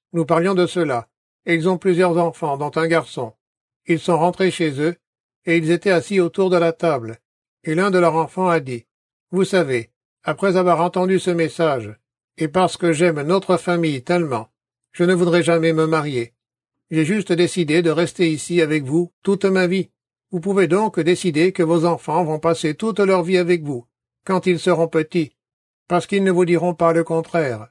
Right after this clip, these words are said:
pas vrai ? Ils ne vont pas débattre sur ce sujet. Voici un père qui a fait cela. Je vais consacrer cette petite vie au Seigneur. Je vais consacrer cette petite fille au Seigneur.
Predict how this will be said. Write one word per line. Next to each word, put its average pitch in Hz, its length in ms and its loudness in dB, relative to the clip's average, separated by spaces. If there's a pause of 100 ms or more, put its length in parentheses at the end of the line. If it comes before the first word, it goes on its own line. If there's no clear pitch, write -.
(140)
pas 143 160 -2
vrai ? 170 300 -4 (640)
Ils 185 100 2
ne 185 60 4
vont 180 180 2
pas 170 160 2
débattre 156 520 0
sur 143 200 -4
ce 156 160 -4
sujet. 147 440 -6 (500)
Voici 165 300 0
un 175 140 2
père 185 320 2
qui 175 100 0
a 160 60 2
fait 170 180 0
cela. 135 380 -4 (420)
Je 165 120 0
vais 185 140 2
consacrer 180 640 0
cette 156 240 -2
petite 180 400 -2
vie 175 240 0
au 175 80 0
Seigneur. 165 580 -2 (460)
Je 165 140 2
vais 170 160 2
consacrer 180 680 -2
cette 175 320 0
petite 180 480 0
fille 180 260 0
au 170 40 0
Seigneur. 165 640 -2